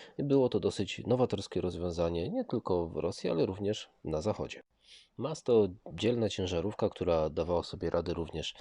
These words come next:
na Syberii. Musiała sobie dawać radę. E, co więcej, warto wspomnieć o tym, że ten samochód był bardzo popularny w Rosji. To tak jak u nas Jelcze i Stary,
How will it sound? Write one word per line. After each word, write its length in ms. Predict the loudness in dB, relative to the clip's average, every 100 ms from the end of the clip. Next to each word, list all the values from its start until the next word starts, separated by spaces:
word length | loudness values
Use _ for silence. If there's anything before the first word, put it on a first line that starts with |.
| -20 -4
na 120 | -2
Syberii. 500 | 0 0 2 0 0 -6 -14 -14
Musiała 340 | -8 -2 -2 -2
sobie 260 | -4 -6
dawać 340 | -4 -4 -6 -4
radę. 280 | -2 -2 -2 -4 -12 -12 -12 -4
E, 400 | 2 4 4 2 0
co 140 | 0
więcej, 380 | 0 0 0 2
warto 260 | 0 -2
wspomnieć 300 | -8 -2 0
o 40 | 0
tym, 140 | -2
że 120 | -2
ten 300 | 0 2 2
samochód 400 | 2 0 2 0
był 180 | 0 2
bardzo 300 | 2 0 0
popularny 600 | -6 -2 4 4 4 -2
w 60 | -6
Rosji. 380 | -8 -8 -6 -4 -4
To 120 | -4 -4
tak 220 | -4 -2
jak 300 | -4 -4 -10
u 200 | -4 -2
nas 360 | -2 -4 -4
Jelcze 400 | 0 0 0 -2
i 60 | -2
Stary, 460 | -2 0 2 2